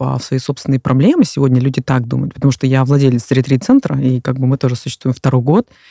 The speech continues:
и мы каждый месяц проводим эти ретриты, и у нас разные запросы у людей, и разные вопросы. И каждый раз это такой страх и отод-,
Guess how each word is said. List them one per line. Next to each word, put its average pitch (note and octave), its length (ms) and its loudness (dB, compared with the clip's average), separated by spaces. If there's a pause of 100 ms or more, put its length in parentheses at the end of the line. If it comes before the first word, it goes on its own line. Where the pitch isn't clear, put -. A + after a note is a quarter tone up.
(220)
и - 40 0
мы C3 80 4
каждый C3+ 280 2
месяц C3+ 300 2
проводим B2 460 -2
эти C3 240 -2
ретриты, C#3 480 2
и - 20 2
у B2+ 60 2
нас C#3+ 300 0
разные C#3+ 520 2
запросы C#3 480 -2
у - 60 -8
людей, C3 240 -6
и C#3+ 100 0
разные D#3+ 320 4
вопросы. - 520 -4 (440)
И C#3 100 0
каждый D#3 300 2
раз G3 220 2
это C#3 360 0
такой C#3 400 0 (180)
страх G3 440 -2
и F3+ 80 2
отод-, C#3+ 320 -2